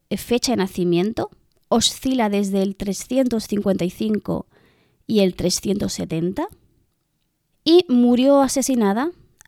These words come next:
a los cuarenta y cinco o sesenta años, ¿vale? Depende de, del año que le demos de nacimiento. Eso sí, su-, todo esto sucedió, su muerte y su, su asesinato en el cuatrocientos quince, cuatrocientos dieciséis aproximadamente.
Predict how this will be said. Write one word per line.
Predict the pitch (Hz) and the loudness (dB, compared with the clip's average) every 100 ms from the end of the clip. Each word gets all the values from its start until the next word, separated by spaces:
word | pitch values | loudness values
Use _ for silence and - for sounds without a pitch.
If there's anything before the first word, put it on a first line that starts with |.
| - | -4
a | 240 | 2
los | 269 - | 2 0
cuarenta | - 214 202 196 | 2 2 2 0
y | |
cinco | - 269 277 294 339 - | -2 -2 -2 -2 -6 0
o | 254 - | 0 0
sesenta | - 226 208 190 170 | -4 -2 0 0 -2
años, | 165 220 202 | -2 -2 -2
¿vale? | 160 196 | -2 0
Depende | 175 180 175 180 | 0 2 2 0
de, | 170 - - - | -4 -6 -8 -12
del | - 190 165 | -6 -4 0
año | 170 165 | 0 0
que | - | -2
le | 170 | -2
demos | 165 170 165 170 - | 0 0 0 -4 -4
de | |
nacimiento. | 170 185 151 208 247 226 330 _ _ _ _ - _ _ _ _ _ | -4 -2 -4 -2 -2 -4 -10 _ _ _ _ -20 _ _ _ _ _
Eso | 254 269 | 2 2
sí, | 240 175 175 - | 2 -2 -6 -10
su-, | - 254 - | -4 -4 -2
todo | 226 | 0
esto | 220 226 | 0 -2
sucedió, | 240 226 214 240 247 - | -2 0 2 2 2 -4
su | - 196 | -2 2
muerte | 208 220 233 | 2 0 -2
y | |
su, | 214 196 | -4 -6
su | - 226 | -4 -4
asesinato | 202 226 247 190 185 208 | -2 -2 0 -2 0 0
en | 208 | 2
el | 196 | 0
cuatrocientos | - 185 185 - 190 190 185 | 0 0 -2 -2 -2 -2 -4
quince, | - 220 214 - 208 | 0 0 0 -4 -2
cuatrocientos | 196 185 180 - 185 175 | -2 -2 -2 -2 -4 -4
dieciséis | 160 170 165 - 110 - | -6 -8 -8 -8 -8 -10
aproximadamente. | - - - 147 131 - 175 175 | -12 -12 -12 -12 -12 -12 -14 -18